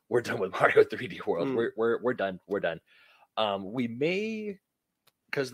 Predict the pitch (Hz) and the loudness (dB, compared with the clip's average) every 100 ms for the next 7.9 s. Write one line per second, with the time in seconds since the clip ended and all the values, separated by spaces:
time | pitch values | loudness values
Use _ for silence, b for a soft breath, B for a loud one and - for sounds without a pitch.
0 | - 135 127 175 202 175 - 123 127 - | -2 0 4 4 4 -2 -2 -2 -4 -4
1 | 135 120 113 107 - 110 101 98 95 101 | -4 -4 -6 -10 -2 0 2 0 -2 -4
2 | 92 - 101 - 107 104 110 110 107 - | -4 -6 -10 -4 -2 -2 -2 0 -2 -2
3 | 92 85 101 - 95 85 95 - 107 101 | -6 -4 -8 -4 -6 -4 -6 -4 -8 -8
4 | 107 101 98 101 90 92 - 92 87 85 | -6 -6 -4 -6 -6 -8 -6 -6 -8 -10
5 | 85 104 95 95 - 101 95 95 95 92 | -6 -2 0 -2 -2 -2 -2 -2 -2 -2
6 | - 85 - 90 90 - 92 87 87 95 | -2 -6 -4 -4 -4 -4 -6 -6 -8 -4
7 | 87 87 85 85 - 85 82 - | -2 -2 -4 -12 -12 -10 -12 -14